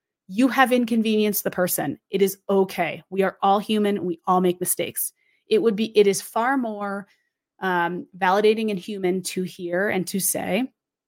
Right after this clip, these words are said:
"I'm sorry for the inconvenience," or, "We messed up," okay? And it is distinctly different fro-, different from, "I'm sorry for any inconvenience." That, like, makes the other person decide if they have felt inconvenienced.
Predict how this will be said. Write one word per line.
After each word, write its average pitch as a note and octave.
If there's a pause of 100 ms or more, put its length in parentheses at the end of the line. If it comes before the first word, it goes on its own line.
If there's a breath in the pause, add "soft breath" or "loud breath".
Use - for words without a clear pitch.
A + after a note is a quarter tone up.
(140)
"I'm G3+
sorry F3
for E3+
the E3
inconvenience," D#3+
or, F3 (160)
"We F#3
messed F3+
up," D3+ (300)
okay? F#3+
And G3
it F3
is E3+ (100)
distinctly A3+
different F#3+
fro-, - (100)
different F#3
from, E3 (480 soft breath)
"I'm F3
sorry E3+
for G#3
any C#4+
inconvenience." E3
That, F#3+
like, F#3+
makes G3
the -
other G3
person F#3+
decide E3+
if F3
they F#3
have F3
felt F3
inconvenienced. E3